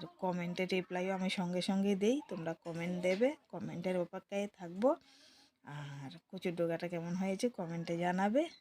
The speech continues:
জানাতে ভুলবে না। তো ওই কড়াইটা ভালো করে আমি ধুয়ে নিয়েছি। তোমরা জানোই আমি রেগুলার একটা কড়াইতেই রান্না করি, আমার একটাই কড়াই, তো বলতেও দ্বিধাবোধ লাগছে। তো কড়াইটা ভালো করে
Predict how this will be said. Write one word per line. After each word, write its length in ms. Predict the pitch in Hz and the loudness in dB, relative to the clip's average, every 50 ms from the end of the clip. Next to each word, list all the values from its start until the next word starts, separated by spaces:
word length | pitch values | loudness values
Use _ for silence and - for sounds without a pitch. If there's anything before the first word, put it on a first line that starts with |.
| _ | _
জানাতে 320 | 165 160 160 151 160 - 175 175 | -10 -8 -8 -8 -6 -6 -6 -6
ভুলবে 380 | 170 170 190 196 208 208 226 240 | -4 -2 0 0 2 4 4 4
না। 120 | 240 269 320 - _ _ _ _ _ _ _ _ _ _ | 4 4 2 0 _ _ _ _ _ _ _ _ _ _
তো 20 | - | -2
ওই 100 | 226 240 233 | -2 2 4
কড়াইটা 340 | - 220 202 196 190 214 208 | 6 6 6 6 6 4 2
ভালো 240 | 208 208 180 175 175 | 4 4 4 4 4
করে 160 | 175 185 185 185 | 2 0 0 0
আমি 140 | 185 196 185 | 0 0 0
ধুয়ে 220 | 190 196 185 185 | 2 2 2 2
নিয়েছি। 240 | 196 196 202 - 233 | 4 2 2 2 2
তোমরা 240 | 220 202 180 170 175 175 | 2 2 0 0 0 0
জানোই 320 | 180 170 170 190 202 214 | 2 2 4 4 4 6
আমি 140 | 196 185 185 180 | 6 6 4 6
রেগুলার 420 | 180 175 170 165 180 180 185 180 | 4 4 4 4 4 4 4 2
একটা 220 | 175 170 - - 185 | 0 -2 -6 -8 -8
কড়াইতেই 420 | - 185 180 180 180 180 - 202 196 | -4 -4 -2 -2 -2 -2 0 0 0
রান্না 300 | 196 185 185 185 190 196 | 2 0 0 0 0 0
করি, 260 | 190 - 208 202 220 214 - - - | 0 0 -2 -2 -2 -4 -6 -6 -4
আমার 200 | 196 185 190 185 | -4 -2 -2 -4
একটাই 400 | 175 180 - _ - - 220 202 196 | -4 -6 -8 _ 2 4 4 4 4
কড়াই, 340 | - 202 196 202 208 233 262 - - - - - - - - - _ | 2 0 0 0 0 -2 -4 -6 -6 -4 -4 -4 -4 -6 -8 -12 _
তো 120 | _ 240 196 196 214 202 208 208 | _ -2 2 2 4 4 4 6
বলতেও 360 | 208 196 190 185 185 196 196 196 | 8 8 8 8 6 6 6 8
দ্বিধাবোধ 480 | 196 190 175 185 180 180 185 185 180 214 | 6 6 6 8 8 8 6 6 6 6
লাগছে। 460 | 226 180 180 185 196 190 - - 247 262 - - - - - - - - | 4 4 4 4 4 4 6 4 4 4 4 0 -8 -12 -12 -10 -12 -14
তো 100 | _ - 208 | _ -10 -2
কড়াইটা 320 | - 190 180 180 185 196 | 0 2 4 4 4 2
ভালো 260 | 196 180 185 180 175 180 | 2 2 2 2 2 2
করে 180 | 185 208 202 | 2 2 2